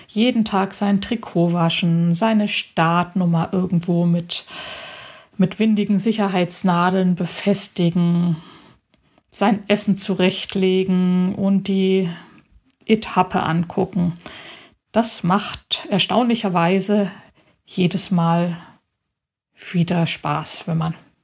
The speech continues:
wenn man das mal wieder ein Jahr nicht gemacht hat.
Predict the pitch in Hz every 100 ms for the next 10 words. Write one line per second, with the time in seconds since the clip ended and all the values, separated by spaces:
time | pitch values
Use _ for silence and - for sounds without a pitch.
0 | _ _ _ 190 175 160 156 - 180 165
1 | 175 180 175 185 202 185 196 214 - 156
2 | 151 143 - 170 160 -